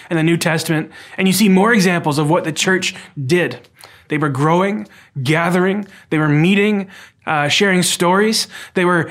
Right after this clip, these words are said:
uh, making clothes for widows. They were, uh, praying for those who were sick and healing them.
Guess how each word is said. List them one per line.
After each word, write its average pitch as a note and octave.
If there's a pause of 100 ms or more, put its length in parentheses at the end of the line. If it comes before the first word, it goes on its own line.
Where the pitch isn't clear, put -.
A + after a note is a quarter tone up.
(140)
uh, D#3
making F#3+
clothes F#3+
for F#3
widows. D#3
They E3
were, D#3+
uh, C#3+
praying G#3
for E3+
those F3
who F3+
were D#3
sick G3
and D#3
healing G#3
them. C3+